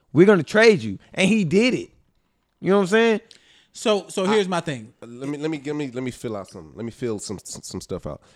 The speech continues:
Speaker 3: On a style of play stand, standpoint from Russ and, uh, Harden, I think, uh, these guys are gonna play well together because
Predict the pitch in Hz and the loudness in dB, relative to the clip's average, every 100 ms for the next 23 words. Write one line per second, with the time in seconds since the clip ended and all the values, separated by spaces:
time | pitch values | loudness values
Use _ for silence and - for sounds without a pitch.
0 | _ _ _ _ _ - 113 101 - 127 | _ _ _ _ _ -8 -8 -6 -2 0
1 | 135 - 135 135 135 - 131 127 - - | 0 0 0 0 -2 -2 -4 -4 -8 -4
2 | 127 123 131 127 - 104 101 120 123 - | -2 0 -2 -2 -4 -4 -2 -2 -4 -12
3 | - 104 90 98 92 87 69 110 117 127 | -10 -8 -8 -8 -8 -10 -10 -6 -4 -4
4 | 131 _ _ - 117 131 127 120 101 _ | -8 _ _ -14 -12 -10 -8 -8 -10 _
5 | _ _ _ 98 101 92 113 120 107 110 | _ _ _ -12 -10 -10 -10 -10 -6 -4
6 | 107 101 95 104 92 - 107 95 92 95 | -4 -6 -8 -8 -8 -10 -10 -8 -8 -8
7 | 90 90 90 82 90 - 92 82 | -8 -8 -8 -10 -14 -10 -10 -10